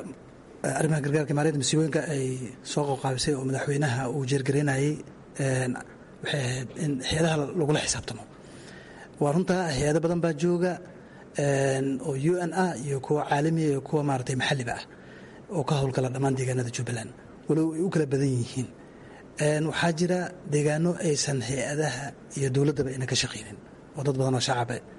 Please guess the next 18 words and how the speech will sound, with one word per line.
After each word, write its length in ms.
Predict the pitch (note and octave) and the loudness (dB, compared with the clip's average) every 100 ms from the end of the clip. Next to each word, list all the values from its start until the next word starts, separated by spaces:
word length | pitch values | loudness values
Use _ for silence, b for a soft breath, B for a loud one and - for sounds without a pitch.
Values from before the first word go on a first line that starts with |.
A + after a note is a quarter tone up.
| - | -4
ay 100 | D3+ | -2
ku 100 | D3 | 2
nool 140 | C3+ A#2+ | 2 2
yihiin, 120 | B2 | 0
sida 200 | - C#3 B2+ - - - | 0 0 -2 -6 -14 -4
gobolka 320 | D#3 C3 A#2+ | -2 0 -2
Jubbada 260 | A#2 B2 A#2+ | -2 -2 -2
Dhexe. 240 | - - - B B B B B B B B B - | -4 -6 -10 B B B B B B B B B -6
Een, 400 | - D#3 D#3+ E3 D#3 - | 2 4 4 2 -2 -4
hay'adaha 400 | C#3+ E3+ F#3+ G3 | 2 2 4 2
runtii 260 | G3 F3 F3 | 2 2 2
waxa 180 | - D#3+ | 2 2
ay 160 | F3 | 2
wadaan 380 | C#3+ C3+ D3 C3 - | 2 2 2 0 -4
waa 140 | E3 C3+ | -2 2
waxaan 240 | C#3+ E3 C#3 | 2 2 0
wada 120 | C3 | 0
ognahay, 400 | D#3 D3 C3+ F#3+ | 0 0 2 0